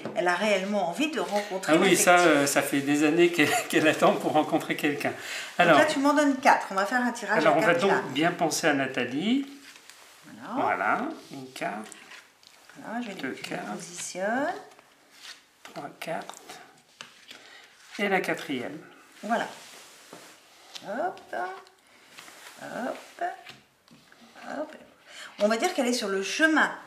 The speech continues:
Speaker 1: hein, d'accord, de
Speaker 2: Oui.
Speaker 1: pouvoir rencontrer quelqu'un. Euh, après, voilà, ce qui peut arriver pour Nathalie,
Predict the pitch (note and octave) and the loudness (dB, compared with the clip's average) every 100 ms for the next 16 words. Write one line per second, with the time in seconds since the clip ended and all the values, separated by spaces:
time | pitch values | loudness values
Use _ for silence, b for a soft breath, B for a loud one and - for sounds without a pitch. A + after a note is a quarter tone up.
0 | - - B3+ F4+ - G3 C4 F4 F4 - | -16 -6 -6 -6 -8 -4 0 0 0 -2
1 | C3+ B2+ - A3 G3+ G3 - D4+ B3+ A3 | 0 2 4 2 -2 -4 -4 -4 -2 -4
2 | - E3 C#3 - B B B B - - | -4 -4 -4 -10 B B B B -14 -8
3 | E3+ F3 E3+ D3 A#2 - - F4 E4 C4+ | -4 -4 -2 -4 -4 -6 2 2 4 6
4 | G3 - - - - - F#4 E4 D#4 D#4+ | 6 6 -2 -10 -10 0 2 2 0 -4
5 | D4+ C4+ B3 B3 B3+ | -2 -2 -2 -4 -4